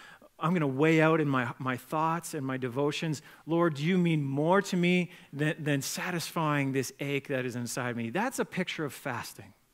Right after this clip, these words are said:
And oftentimes we see it in Scripture, not just when people want to draw closer to the Lord, but when they have a, a, a time of deep repentance. "God, my heart is, is rendered in two, and only you can fix it, and I am not gonna stop praying. I'm not gonna stop for anything,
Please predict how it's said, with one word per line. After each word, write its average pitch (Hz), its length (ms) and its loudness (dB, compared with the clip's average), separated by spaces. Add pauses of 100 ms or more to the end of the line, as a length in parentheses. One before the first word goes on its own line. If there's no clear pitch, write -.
(1080)
And 180 120 4
oftentimes 185 600 2
we 156 80 -2
see 208 240 0
it 180 80 4
in 165 100 2
Scripture, 175 480 -2
not 220 200 -2
just 233 180 -8
when 190 80 0
people 180 260 -2
want 156 200 -2
to - 140 -16 (200)
draw 156 160 -2
closer 202 500 -2
to 160 100 -2
the 143 80 -2
Lord, 139 240 0
but 151 100 -2
when 170 200 0
they 165 120 2
have 156 200 0 (240)
a, - 80 -4
a, 196 300 -2
a 143 80 -4
time 220 340 0
of 143 160 0
deep 214 300 2
repentance. 160 800 -6 (600)
"God, 185 320 4 (120)
my 165 180 4
heart 233 460 6
is, 160 140 0 (140)
is 151 220 2
rendered 208 560 6
in 165 140 4
two, 226 420 6 (180)
and 165 160 4
only 208 220 8
you 196 240 4
can 202 160 2
fix 220 340 2
it, 220 140 4
and 175 100 -2
I 214 180 8
am 202 140 6
not 190 200 6
gonna 175 160 2
stop 160 320 2
praying. 214 320 4
I'm 185 80 0
not 180 120 2
gonna 160 120 -4
stop 165 280 0
for 175 140 -2
anything, 214 680 4